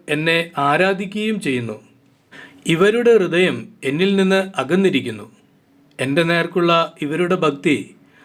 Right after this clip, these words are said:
മനപ്പാടമാക്കിയ മാനുഷിക നിയമമാണ്. അതിനാൽ ഞാൻ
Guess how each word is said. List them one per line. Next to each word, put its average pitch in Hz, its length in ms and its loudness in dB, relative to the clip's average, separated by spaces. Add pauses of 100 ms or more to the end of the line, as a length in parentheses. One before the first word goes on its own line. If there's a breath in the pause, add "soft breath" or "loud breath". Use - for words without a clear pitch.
(160 soft breath)
മനപ്പാടമാക്കിയ 185 1120 0 (180)
മാനുഷിക 190 560 0
നിയമമാണ്. 147 580 -2 (920 soft breath)
അതിനാൽ 151 480 0 (480 soft breath)
ഞാൻ 160 240 0